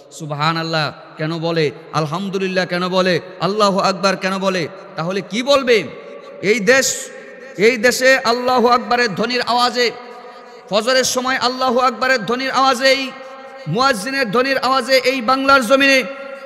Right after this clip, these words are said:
প্রত্যেকটা মানুষ ঘুম থেকে উঠে ফজরের নামাজ পড়ে, মুয়াজ্জিনের আওয়াজে, আল্লাহু আকবারের ধ্বনির আওয়াজে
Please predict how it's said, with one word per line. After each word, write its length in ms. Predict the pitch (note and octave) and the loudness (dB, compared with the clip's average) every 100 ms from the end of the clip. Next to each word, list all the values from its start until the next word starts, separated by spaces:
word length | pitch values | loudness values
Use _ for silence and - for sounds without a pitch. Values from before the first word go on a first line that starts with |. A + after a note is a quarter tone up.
| - | -2
প্রত্যেকটা 560 | C4 - C4+ C4+ C4 | -2 0 0 0 -2
মানুষ 320 | C4+ C4+ C4 | 0 0 -2
ঘুম 180 | B3+ D4 | -4 -4
থেকে 220 | C4+ C4 | -2 -4
উঠে 180 | C#4 C4+ - | 0 0 0
ফজরের 380 | C4 C4 C#4 C4+ | -2 2 2 2
নামাজ 260 | C4+ C#4 C4+ | 2 2 2
পড়ে, 260 | C4 C4+ C4 - - - - - - - - - - - - B2 | 4 6 6 2 -10 -12 -12 -14 -14 -14 -16 -18 -20 -20 -10 0
মুয়াজ্জিনের 600 | F3+ C#4 G3+ C#4 C#4+ - | 6 6 4 2 2 4
আওয়াজে, 380 | B3 C#4 B3+ | 4 4 4
আল্লাহু 360 | C#4 C#4 C#4 C4 | 2 2 4 6
আকবারের 420 | C#4 A#3+ C#4+ C#4 | 4 4 4 4
ধ্বনির 260 | A3+ C#4 C#4 | 4 4 2
আওয়াজে 500 | C#4 C#4+ C4 C#4 | 4 2 4 4